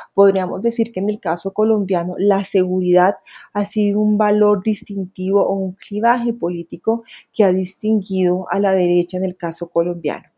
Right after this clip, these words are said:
Es decir, ese acento relacionado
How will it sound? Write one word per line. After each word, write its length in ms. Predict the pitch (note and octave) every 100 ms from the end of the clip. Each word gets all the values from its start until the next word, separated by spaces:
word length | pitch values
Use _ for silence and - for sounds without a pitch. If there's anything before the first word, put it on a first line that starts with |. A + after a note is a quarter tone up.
| _ - _
Es 200 | F3+ F3+
decir, 420 | E3+ E3 A3 A#3+ A#3+
ese 240 | F#3 - F3
acento 920 | D#3+ - A#3+ B3 B3 C4+ C4 C4+ - _ _ -
relacionado 1000 | F#3+ F#3+ F#3 - F3+ F3 E3 E3+ G3+